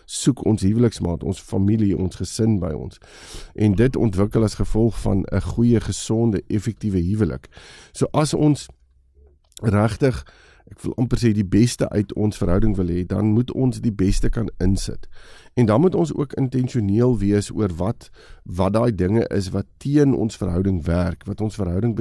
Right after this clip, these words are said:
baie keer kan affekteer op so 'n negatiewe manier dat dit, dat dit kan verdeeldheid bring en diskonneksie bring. Nou die derde, eh, gesprek wat ek het in 'n reeksie van, van wat is die verskillende dinge wat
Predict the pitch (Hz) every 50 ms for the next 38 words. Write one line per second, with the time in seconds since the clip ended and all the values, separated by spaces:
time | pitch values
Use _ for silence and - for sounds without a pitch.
0 | 95 - 107 104 98 - - 98 - - - - - - - - - 113 101 98
1 | 95 92 - - - - - - - - - 123 107 - - - - 147 143 117
2 | 90 87 - - - 98 - - - 156 170 139 113 95 101 98 110 - 110 101
3 | 98 101 98 98 92 87 92 95 95 92 92 92 92 95 - - - - - -
4 | 98 - - - - - 131 120 117 - 139 117 101 107 120 143 160 - 180 127
5 | 104 98 90 85 82 82 80 101 104 - - 110 95 104 113 117 - 131 - 85
6 | 82 - - - - - - - - - - - 135 135 127 165 160 123 - 95
7 | 95 101 120 151 175 180 220 214 - _ _ _ _ - - - - 107 98 -
8 | - - - 127 - - - 123 131 127 - 120 104 - 107 - 98 101 107 -
9 | - - 107 104 101 92 87 95 107 104 - - - 104 - - 107 101 101 -
10 | - - - - - - - - - - 110 107 87 82 92 95 120 - 131 123
11 | - 117 113 - 113 - - - 120 113 117 110 104 92 85 98 104 117 120 110
12 | 90 95 92 87 -